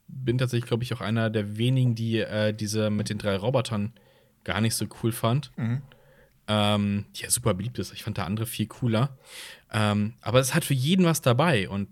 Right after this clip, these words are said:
Speaker 1: das ist, das ist das Coole. Jetzt gibt's hier so ein bisschen, ähm,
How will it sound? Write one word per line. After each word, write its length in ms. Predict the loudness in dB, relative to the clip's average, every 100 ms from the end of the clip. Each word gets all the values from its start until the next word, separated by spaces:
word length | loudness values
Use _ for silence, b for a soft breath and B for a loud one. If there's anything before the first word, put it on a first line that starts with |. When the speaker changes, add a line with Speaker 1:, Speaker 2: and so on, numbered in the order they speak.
| -12 _
Speaker 1:
das 200 | -2 -2
ist, 240 | -6 -4
das 80 | -6
ist 120 | -4
das 140 | -4 -6
Coole. 480 | -6 -4 -2 -4 -8 B B B B -8
Jetzt 160 | -6
gibt's 180 | -4 2
hier 80 | 2
so 100 | 4
ein 60 | 2
bisschen, 480 | 0 0 0 0 -2
ähm, 680 | 0 0 0 -2 -2 -4